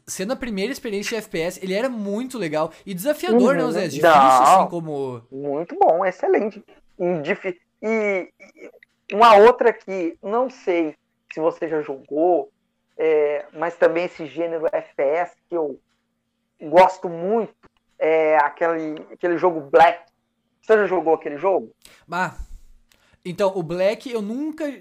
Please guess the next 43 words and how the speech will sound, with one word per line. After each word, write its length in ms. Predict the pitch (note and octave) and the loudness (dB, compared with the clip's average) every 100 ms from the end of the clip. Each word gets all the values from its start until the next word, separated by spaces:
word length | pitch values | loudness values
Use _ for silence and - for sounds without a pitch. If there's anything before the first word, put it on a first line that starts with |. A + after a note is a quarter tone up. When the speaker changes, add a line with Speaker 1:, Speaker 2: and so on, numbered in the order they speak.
| _ | _
Speaker 1:
joguei, 720 | F#3+ D#3+ G#3 D#3 C#3+ F#3 B3+ | -14 -6 -6 -6 -8 -6 -8
tipo, 280 | - - G3+ | -12 -16 -18
se 140 | D3 G#3 | -10 -8
eu 80 | |
joguei 260 | B3+ C4+ A#3 | -6 -8 -10
foi 140 | B3 | -8
meia 300 | A#3 A3+ A#3+ | -8 -6 -4
hora. 360 | F3+ D#3+ C#3+ A2+ - | -2 -2 -4 -10 -10
E 100 | E3+ | -8
esse, 160 | F3+ | -6
essa 220 | G3 G3+ | -8 -6
é 40 | A#3+ | -6
uma, 300 | A#3+ A#3+ A3+ | -6 -6 -4
uma 120 | G#3+ | -6
coisa 180 | A3 A3+ | -8 -10
que 80 | B3+ | -10
eu 60 | |
sinto, 320 | A3 - G3 D#3+ | -12 -12 -12 -12
assim, 160 | D#3 | -12
que 60 | E3 | -12
eu 60 | |
queria 360 | D#3+ F#3 E3+ A#3 | -12 -12 -10 -8
jogar, 400 | G#3 E3 F3 F#3 _ | -8 -6 -8 -8 _
porque 160 | _ G#3 | _ -12
as 60 | F#3+ | -10
pessoas 260 | F3+ G#3+ | -10 -10
dizem 180 | G3+ B3 | -10 -10
que 80 | B3+ | -8
é 40 | |
um 40 | A#3 | -8
dos 80 | |
melhores 280 | G3 G3+ G#3 | -6 -6 -6
F 120 | A3+ A3+ | -8 -10
P 80 | |
S 160 | A3 G#3+ | -10 -8
de 80 | A#3 | -12
sempre, 460 | - A3+ A#3 G3 | -10 -8 -8 -10
assim, 200 | D#3 F3 | -12 -10
no 100 | E3+ | -12
Play 180 | D#3+ D#3+ | -10 -8
dois, 240 | C#3+ F3+ F#3 | -6 -8 -6
impressionante. 600 | F#3+ G#3 F#3+ F#3 F3 | -4 -4 -4 -8 -10
Speaker 2:
Uhum. 60 | G3 | -12